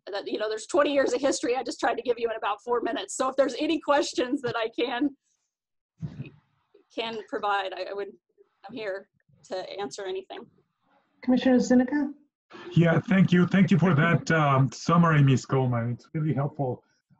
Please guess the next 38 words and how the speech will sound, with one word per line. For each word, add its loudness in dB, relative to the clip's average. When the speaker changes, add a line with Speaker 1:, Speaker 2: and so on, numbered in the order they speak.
Speaker 3:
Um, 4
let 4
me, 8
if 0
I, 2
if 0
I 2
may, 6
uh, 4
just 0
drill 4
down 4
a 4
little 4
bit 2
in, 4
in, 0
roughly 2
in 2
some -2
of -4
the 0
numbers 2
you 0
provided. 0
You 2
said 0
twenty-seven -2
people, -2
um, 0
nineteen 4
of 2
them 2
active 0
at -2
the -2
time, 0
uh, -2